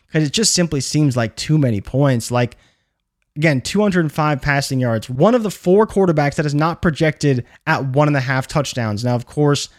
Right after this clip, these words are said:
those lines will shift a little bit, but you have Sam Howell, Zach Wilson, Bryce Young, and Joshua Dobbs, along with, of course, Justin Fields, as the five quarterbacks that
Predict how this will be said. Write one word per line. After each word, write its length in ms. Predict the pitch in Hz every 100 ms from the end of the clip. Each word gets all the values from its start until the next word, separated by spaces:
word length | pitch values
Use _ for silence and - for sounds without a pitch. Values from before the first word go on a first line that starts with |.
| _
those 180 | 147 127
lines 300 | 127 135 131
will 100 | 120
shift 420 | - - 165 175
a 60 | 139
little 220 | 139 139
bit, 400 | 120 156 165 123
but 240 | 143 123 - _ _
you 120 | 139
have 140 | 139 123
Sam 360 | - 165 180
Howell, 420 | 160 151 147 139 - -
Zach 380 | 123 151 165 -
Wilson, 480 | 143 139 - 135 131 _ _ _
Bryce 460 | 139 143 165 160 147
Young, 340 | 139 135 127 -
and 260 | 143 139
Joshua 540 | 123 139 139 - 131 123
Dobbs, 500 | 131 131 127 117 - -
along 300 | 131 131 123
with, 160 | 123
of 100 | 117
course, 520 | - 175 151 127 - -
Justin 460 | _ 160 147 - 120
Fields, 480 | - 240 180 147 - _ _ _
as 220 | 151 151 143
the 140 | 151
five 400 | - 160 170 160
quarterbacks 580 | - 165 151 143 143 -
that 240 | 135 -